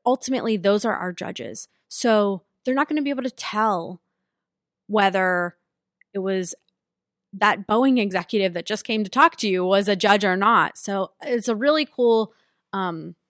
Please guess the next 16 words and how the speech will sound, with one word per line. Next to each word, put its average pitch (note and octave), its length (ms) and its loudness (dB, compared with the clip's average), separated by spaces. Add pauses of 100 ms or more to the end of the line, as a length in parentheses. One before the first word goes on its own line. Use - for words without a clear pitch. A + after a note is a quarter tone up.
(280)
removal A#3+ 560 6
of F3 140 0
kind G3 240 -4
of F#3 60 -2
that E3 200 -2
very G3+ 300 0
innate F3 400 -4
competition E3+ 800 -6 (420)
part F#3+ 320 -2
of F3+ 320 -6
a F#3 60 -16
formula F3 760 -4
or F#3+ 220 -4
a F3 80 -2
Baja, E3+ 540 -6 (500)
and F3 760 -4